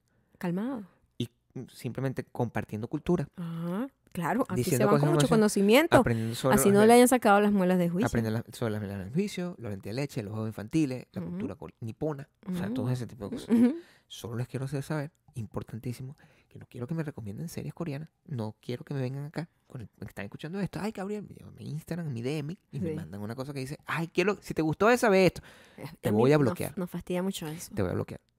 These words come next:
Speaker 2: No, lo siento. Yo sé
Speaker 1: Ujú.
Speaker 2: que suena como que, pero por Dios, qué persona tan enferma y tan fuera de lugar y que, que se cree este
Speaker 1: Ay, perdón.
Speaker 2: No es, no es, eh, no lo puedo controlar.
Speaker 1: Ujú.
Speaker 2: Es un problema mental que tengo.
Speaker 1: Es un problema mental.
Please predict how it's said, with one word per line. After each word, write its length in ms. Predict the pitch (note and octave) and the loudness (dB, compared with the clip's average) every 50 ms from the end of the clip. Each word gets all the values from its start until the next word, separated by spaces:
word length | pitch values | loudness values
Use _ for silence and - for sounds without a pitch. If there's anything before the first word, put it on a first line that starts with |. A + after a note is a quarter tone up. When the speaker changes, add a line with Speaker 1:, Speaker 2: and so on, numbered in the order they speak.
| _ _ _ _ _ | _ _ _ _ _
Speaker 2:
No, 240 | - - G#2 G2+ - - | -8 -6 -4 -4 -4 -6
lo 140 | - B2+ A2 | -8 -10 -8
siento. 420 | - - A2+ C3 D#3+ F#3 A3+ A#3+ C#4+ _ _ - | -4 -4 -2 -2 -2 -4 -6 -8 -8 _ _ -4
Yo 120 | - G#3 G#3 | -2 0 0
sé 100 | G#3 G#3 | 0 0
Speaker 1:
Ujú. 80 | F#3 | -2
Speaker 2:
que 60 | - - | -4 -4
suena 280 | - - B2+ B2+ C#3 | -2 -4 -2 -2 -2
como 220 | C#3 C#3+ C3+ A#2+ - | -2 -2 -2 -4 -6
que, 120 | - G2+ - | -8 -8 -8
pero 180 | - - - | -8 -10 -10
por 140 | - - G#2 | -10 -6 -4
Dios, 140 | B2 C3+ - | -2 -2 -2
qué 80 | - G2+ | -2 -4
persona 340 | - B2 A#2 C3+ C#3+ D#3 D3+ | -4 -4 -4 -4 -4 -4 -4
tan 160 | D#3+ D3 B2 | -6 -6 -6
enferma 640 | A#2 A2 G#2 - - C#3 D#3+ G3 G#3+ A#3+ C4 - - | -8 -10 -4 0 2 4 4 4 2 0 -2 -4 -4
y 100 | C#3+ - | -4 -4
tan 200 | - A2+ A2 G#2+ | -2 -4 -4 -4
fuera 300 | - - A#2 A2+ B2 D3+ | -6 -4 -2 0 0 0
de 80 | E3+ D#3+ | 2 2
lugar 420 | B2+ A2+ A#2 B2 D3 F3+ A3+ A#3 | 2 2 4 6 6 6 4 2
y 100 | - C#3+ | 0 -4
que, 180 | - - A2 - _ _ | -4 -4 -6 -6 _ _
que 120 | - - A#2+ | -8 -6 -2
se 180 | - - A2 | 0 0 2
cree 220 | - - E3 E3+ F3 | 4 6 8 8 8
este 240 | E3+ - E3+ - _ _ _ _ _ _ | 6 4 -2 -8 _ _ _ _ _ _
Speaker 1:
Ay, 120 | - C4+ - | -10 -10 -8
perdón. 380 | G#3 F#3+ G#3+ A#3+ B3 A3 G3 - - - _ _ _ _ _ _ - - - _ _ - | -10 -12 -10 -10 -10 -12 -12 -14 -18 -20 _ _ _ _ _ _ -20 -20 -20 _ _ -6
Speaker 2:
No 160 | B2 A#2 A2+ | -4 -2 -2
es, 120 | A2 - - | -2 0 0
no 100 | A#2 A2+ | 0 0
es, 40 | A#2 C3 - - | 0 0 0 2
eh, 160 | C3 C3+ - | 2 2 0
no 180 | - C#3 C#3 C#3 | 2 4 6 6
lo 100 | D#3 D#3 | 6 6
puedo 160 | - D#3 D#3 | 4 2 2
controlar. 440 | - - A#2+ - - G#2 - - - _ _ - | 2 0 -2 0 0 0 -2 -2 -6 _ _ -10
Speaker 1:
Ujú. 360 | F#3+ F3+ D3+ E3 F#3 G3+ B3+ - _ _ _ | -10 -10 -8 -10 -10 -10 -12 -14 _ _ _
Speaker 2:
Es 60 | - B2 | -2 -2
un 60 | A2 | 0
problema 200 | A#2+ A#2+ A#2+ B2 | 2 2 2 2
mental 320 | B2 C3 C3 - D3+ D#3 | 0 0 4 6 6 6
que 120 | E3 - - | 6 4 2
tengo. 260 | - C3 A2+ C3 C3+ | 2 0 0 0 -2
Speaker 1:
Es 60 | F#3+ | -4
un 80 | F#3+ F#3 | -4 -4
problema 220 | F#3 F3+ D#3+ D#3+ F3 | -4 -4 -2 -2 0
mental. 340 | G3 A3+ - C#4 D4+ F4 | -2 0 0 -2 -2 -4